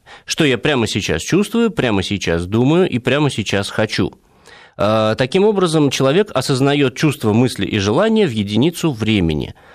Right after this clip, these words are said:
И, э, это имеет прямое отношение к эпизодам еды, потому что,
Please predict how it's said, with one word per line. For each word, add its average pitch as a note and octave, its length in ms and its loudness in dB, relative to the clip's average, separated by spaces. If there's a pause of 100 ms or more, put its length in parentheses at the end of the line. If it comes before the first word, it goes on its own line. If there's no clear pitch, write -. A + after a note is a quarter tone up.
(320)
И, G3+ 340 0
э, A#2+ 600 2 (140)
это F3 400 2
имеет D3+ 220 2
прямое D#3 280 2
отношение A#2+ 520 0
к - 120 -4
эпизодам A2+ 680 2
еды, D#3 440 0
потому D3+ 460 0
что, - 280 -4